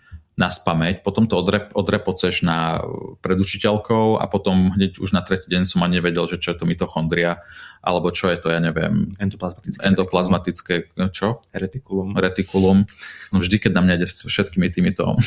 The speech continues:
Speaker 1: <laughs> názvami, tak ma ide šlak trafiť. Ale je to fascinujúce, že keď sa naučíte, alebo keď začnete, keď pochopíte, ako funguje ľudská bunka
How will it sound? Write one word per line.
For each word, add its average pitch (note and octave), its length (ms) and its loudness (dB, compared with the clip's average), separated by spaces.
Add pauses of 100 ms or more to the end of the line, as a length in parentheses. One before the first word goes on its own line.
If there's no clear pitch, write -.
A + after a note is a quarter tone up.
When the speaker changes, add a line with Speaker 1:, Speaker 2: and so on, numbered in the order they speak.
(240)
Speaker 1:
<laughs> - 380 0
názvami, A2+ 640 4
tak G#2+ 320 0
ma G#2 80 4
ide G2+ 160 4
šlak - 320 0
trafiť. - 400 -2 (640)
Ale G2 320 4 (500)
je A#2 140 4
to B2+ 80 4
fascinujúce, A#2+ 560 4
že G#2 160 0
keď G2+ 160 0
sa - 160 2
naučíte, A2 560 4
alebo G2 160 2
keď G2+ 240 -2
začnete, A#2 320 0
keď - 160 -8
pochopíte, C#3 560 2
ako - 160 -2
funguje G#2 400 4
ľudská F#2+ 320 0
bunka F2+ 640 -2